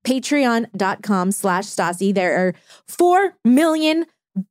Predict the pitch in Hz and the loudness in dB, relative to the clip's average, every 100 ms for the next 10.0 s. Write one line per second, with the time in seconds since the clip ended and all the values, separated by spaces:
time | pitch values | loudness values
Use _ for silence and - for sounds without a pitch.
0 | - 208 - 254 269 - - 240 233 254 | -8 -4 0 0 -2 -4 -2 0 0 0
1 | 254 220 226 - 220 214 214 214 233 233 | 2 2 0 0 0 0 0 0 0 0
2 | 202 214 214 190 202 220 220 190 196 220 | 0 0 -2 -2 -2 0 2 2 0 0
3 | 233 262 190 185 - 269 247 240 214 196 | 2 2 2 0 -2 -2 -2 -2 -2 -2
4 | 190 220 226 190 196 247 277 226 226 220 | 0 0 0 0 0 0 0 0 0 0
5 | 214 214 214 214 190 196 196 180 180 208 | 2 2 0 0 0 -2 -4 -8 -4 -2
6 | - 190 185 196 185 180 165 180 185 175 | 0 -2 0 -2 0 0 -2 -2 -2 0
7 | 180 175 196 196 180 185 185 _ _ _ | -2 0 -2 -2 -2 -2 -6 _ _ _
8 | _ - 170 175 170 143 - - 262 - | _ -4 -2 0 -2 -4 -4 -2 -2 -2
9 | - 220 214 208 202 214 - 240 240 | -2 0 2 0 -2 -4 -2 -2 0